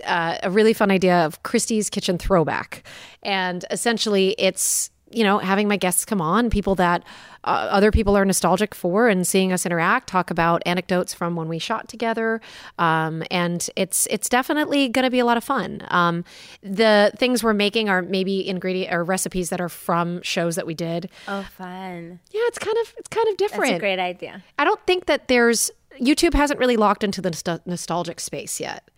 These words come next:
Speaker 1: There's not a channel. There's not one particular celebrity that's like,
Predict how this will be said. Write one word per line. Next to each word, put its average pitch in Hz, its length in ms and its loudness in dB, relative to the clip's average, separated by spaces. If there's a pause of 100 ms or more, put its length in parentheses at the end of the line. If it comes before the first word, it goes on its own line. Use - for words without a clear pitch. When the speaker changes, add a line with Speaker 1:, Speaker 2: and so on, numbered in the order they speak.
(280)
Speaker 1:
There's 190 160 -2
not 220 280 0 (120)
a 202 80 0
channel. 185 420 0
There's 175 180 -4
not 190 360 2
one 202 300 2
particular 180 400 -2
celebrity 165 420 -4
that's 175 280 -6
like, 165 260 -2